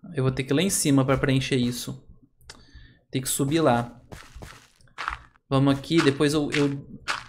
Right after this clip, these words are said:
eu destruo essa torre. Vamos ver se eu vou ter bloco suficiente aqui. Acho que vai ter, né? Nossa, impossível que não vai ter.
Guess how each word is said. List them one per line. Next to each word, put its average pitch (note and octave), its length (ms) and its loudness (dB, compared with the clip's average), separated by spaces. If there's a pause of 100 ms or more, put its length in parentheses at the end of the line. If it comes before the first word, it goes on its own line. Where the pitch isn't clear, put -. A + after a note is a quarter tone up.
(160)
eu C#3 160 4
destruo C#3+ 520 2
essa C#3 220 2
torre. C3 420 -2 (1400)
Vamos E3 300 8
ver G3 100 10
se G3 100 4
eu G3 40 2
vou G3 100 6
ter F#3+ 180 6
bloco E3 440 8
suficiente D3+ 760 2
aqui. E3+ 540 2 (1200)
Acho C3 220 0
que E3 80 0
vai F#3 200 2
ter, C3 200 2
né? C#3 340 0
Nossa, C3+ 280 0
impossível C#3 500 -4
que C3 60 -6
não B2 100 -2
vai B2 100 -4
ter. B2 300 -8